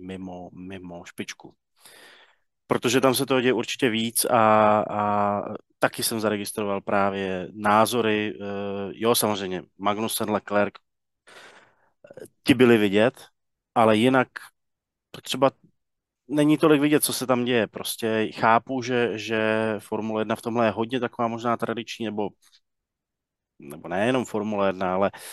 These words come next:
ale už jsme si tak nějak všichni zvykli, že, že prostě se, eh, zabírá to, co se děje vepředu, plus, plus nějaký, nějaký manévr, který je do očí bijící, ale, ale, eh,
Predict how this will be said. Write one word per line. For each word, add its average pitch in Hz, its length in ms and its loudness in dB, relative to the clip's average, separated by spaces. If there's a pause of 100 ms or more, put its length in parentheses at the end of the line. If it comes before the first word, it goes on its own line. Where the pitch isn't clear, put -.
(200)
ale 95 120 -2
už 101 120 -8
jsme 107 100 -8
si 110 100 -4
tak 107 180 -2
nějak 107 160 0
všichni 110 280 -10
zvykli, 107 300 -8
že, 104 160 -4 (460)
že 101 100 -6
prostě - 340 -8
se, 104 640 0
eh, 98 220 -4
zabírá 101 640 0
to, 95 140 -12
co - 140 -10
se - 160 -8
děje 101 180 -2
vepředu, 107 480 -6
plus, 107 320 -10 (120)
plus - 220 -10
nějaký, 104 680 -2 (600)
nějaký 101 340 -6
manévr, 101 640 2
který 101 220 -6
je 101 100 0
do 98 120 -4
očí 104 240 -8
bijící, 95 460 -6
ale, 101 280 2 (380)
ale, 98 460 2 (360)
eh, 95 840 -8